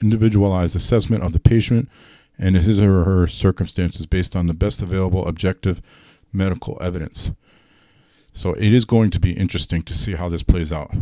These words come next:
for sure, because we're already seeing cases of people being sent home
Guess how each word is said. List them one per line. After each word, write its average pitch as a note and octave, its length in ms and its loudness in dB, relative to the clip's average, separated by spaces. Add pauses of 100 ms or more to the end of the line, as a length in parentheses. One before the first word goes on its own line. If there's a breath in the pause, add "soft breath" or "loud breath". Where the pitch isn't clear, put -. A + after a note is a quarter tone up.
for - 120 -8
sure, E2 340 -8 (140)
because - 280 0
we're F#2 120 -6
already F#2+ 200 -4
seeing F#2 300 -2
cases F#2+ 400 -10
of D#2+ 160 -10
people - 260 0
being F2 220 -4
sent - 280 -6
home G#2 420 0